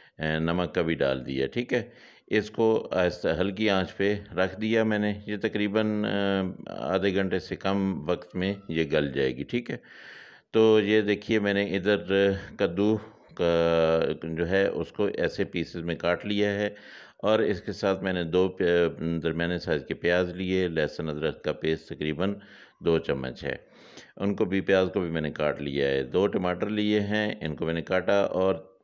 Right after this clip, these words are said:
पाँच सब्ज़ मिर्चें लिए हैं, इनको मैंने काट लिया है। अब चलते हैं, कद्दू, अ,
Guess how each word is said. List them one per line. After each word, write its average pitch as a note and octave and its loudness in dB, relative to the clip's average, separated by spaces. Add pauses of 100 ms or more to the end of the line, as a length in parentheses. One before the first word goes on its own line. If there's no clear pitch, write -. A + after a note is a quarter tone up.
पाँच F#2+ -2 (480)
सब्ज़ E2+ -2
मिर्चें D#2 -4
लिए F#2 -2
हैं, F#2+ -2
इनको F#2 -4
मैंने F#2+ 0
काट F#2 -2
लिया F#2+ 2
है। G2 2 (520)
अब G2 2
चलते A2 0
हैं, G2+ 0
कद्दू, F#2+ 2
अ, - -2